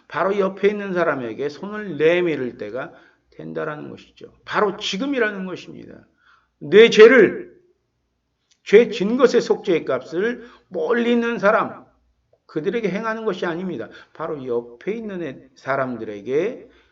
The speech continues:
그 나의 죄값을 치러주는 것이죠. 그걸 은혜롭게 받아들이는 것이죠. 그걸 은혜롭게, 긍휼하게 그들에게 베풀며 내 긍휼을 그들에게 표시하는 것입니다.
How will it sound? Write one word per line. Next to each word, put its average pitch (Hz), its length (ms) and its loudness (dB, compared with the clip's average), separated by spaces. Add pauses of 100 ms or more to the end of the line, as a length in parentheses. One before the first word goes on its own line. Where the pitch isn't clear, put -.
(280)
그 147 380 -6
나의 165 480 0
죄값을 190 880 0
치러주는 214 680 -6
것이죠. - 420 -20 (320)
그걸 220 200 0
은혜롭게 190 640 6
받아들이는 185 560 -2
것이죠. - 400 -10 (420)
그걸 - 340 2
은혜롭게, 233 680 6 (280)
긍휼하게 190 880 4
그들에게 131 460 -6
베풀며 120 720 -10 (200)
내 143 240 -2
긍휼을 151 480 -4
그들에게 147 460 -8
표시하는 226 480 -8
것입니다. 110 500 -14